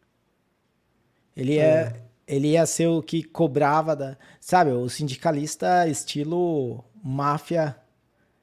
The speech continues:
Speaker 1: italiana em Nova York.
Speaker 2: <laughs> Por que máfia italiana em Nova York?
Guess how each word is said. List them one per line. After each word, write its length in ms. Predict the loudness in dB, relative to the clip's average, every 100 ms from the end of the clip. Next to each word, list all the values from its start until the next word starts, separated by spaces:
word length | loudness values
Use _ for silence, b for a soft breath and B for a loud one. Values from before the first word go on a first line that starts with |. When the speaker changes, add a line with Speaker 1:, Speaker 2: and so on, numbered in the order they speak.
| -12
Speaker 1:
italiana 640 | -10 -4 0 0 0 0 -4
em 40 |
Nova 280 | -4 -4 -4
York. 500 | -4 -6 -10 -14 _ _ _ _ _ _ _ _ _ _ _ _ _ _ _ _ _
Speaker 2:
<laughs> 300 | -8 -8 -10 -20 _ _ _ _ _ _ _ _ _ _ _ _ _ _ _
Por 180 | -8 -6
que 160 | -6
máfia 320 | -8 -8 -10 -16
italiana 400 | -14 -12 -12 -12
em 40 |
Nova 180 | -14 -14
York? 180 | -14